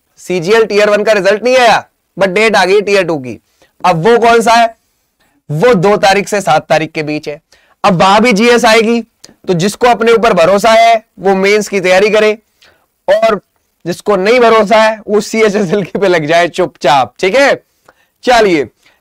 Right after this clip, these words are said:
शुरू करते हैं अपना आज का session। ये थी तुम्हारी कुछ बताने वाली चीज। और जो बच्चे अपना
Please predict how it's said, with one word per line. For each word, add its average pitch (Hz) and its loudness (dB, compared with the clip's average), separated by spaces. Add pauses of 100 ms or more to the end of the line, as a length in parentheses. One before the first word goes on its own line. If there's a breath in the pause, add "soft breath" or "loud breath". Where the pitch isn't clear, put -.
शुरू 247 0
करते 208 0
हैं 214 4
अपना 208 0
आज 208 0
का 233 0
session। 202 0
ये 220 2
थी 226 -2
तुम्हारी 208 0
कुछ 196 -2
बताने 175 0
वाली 180 0
चीज। 214 -4 (840 soft breath)
और 185 2
जो 196 2
बच्चे 226 0
अपना 220 2